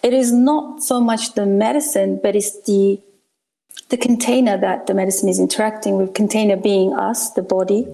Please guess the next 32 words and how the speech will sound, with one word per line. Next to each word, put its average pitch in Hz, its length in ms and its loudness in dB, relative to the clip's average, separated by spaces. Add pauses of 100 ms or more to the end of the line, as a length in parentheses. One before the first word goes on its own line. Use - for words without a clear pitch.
(120)
the 180 80 -2
person, 220 540 -2 (840)
uh, 202 260 2
depending 214 600 0
where 202 180 2
we 196 160 2
are 208 480 -2
and 202 160 0
how 208 200 -2
much 196 280 -2
work 196 220 -2
we 196 80 -2
have 196 220 -6
done 196 420 -4 (440)
and 196 600 2
what - 560 -2
capacity, 196 920 0
the 190 80 2
le-, 190 280 0
the 196 120 0
nervous 196 380 0
system 196 400 -2
capacity 202 540 -4
we 196 140 2
have, 202 460 -2 (880)
uh, 208 160 0
psychological 202 600 -2
capacity, 196 600 -4 (100)
and 214 140 0
all 247 340 0
of 233 120 -4
these, 208 420 0